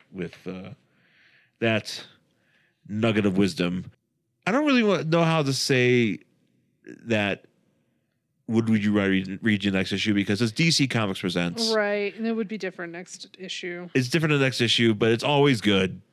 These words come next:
Speaker 2: Sure.
Speaker 1: I think I, I, I rarely haven't read. There's been rarely a chance where I've read, uh, D C Comics Presents and been disappointed, 'cause it's, you know, it's just Superman in the eighties being a,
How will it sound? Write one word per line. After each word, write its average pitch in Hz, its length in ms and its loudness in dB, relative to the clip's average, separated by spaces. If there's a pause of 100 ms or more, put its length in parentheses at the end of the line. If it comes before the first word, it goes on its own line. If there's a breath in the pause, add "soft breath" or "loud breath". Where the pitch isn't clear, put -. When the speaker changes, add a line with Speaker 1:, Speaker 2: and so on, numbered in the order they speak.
Speaker 2:
Sure. - 300 -2
Speaker 1:
I 120 100 2
think 120 300 -2
I, 123 100 0
I, 117 120 0 (280)
I 180 80 4
rarely 135 800 6 (560 loud breath)
haven't 117 460 0
read. 110 180 0 (180)
There's 139 160 2
been 131 320 -2
rarely 135 380 6
a 110 60 2
chance - 680 -2 (160)
where 110 300 2
I've 104 240 0
read, 98 380 2 (260)
uh, 95 320 2
D 101 180 -2
C - 140 -6
Comics 95 240 -2
Presents 90 300 -4
and 92 60 -8
been 87 140 -6
disappointed, - 640 -8 (640 soft breath)
'cause 117 200 2
it's, 110 180 0
you - 60 0
know, 104 80 0
it's 101 120 -2
just 127 200 0
Superman 95 500 2
in 92 120 0
the 95 180 0
eighties 95 240 0
being 92 340 0
a, 87 220 -6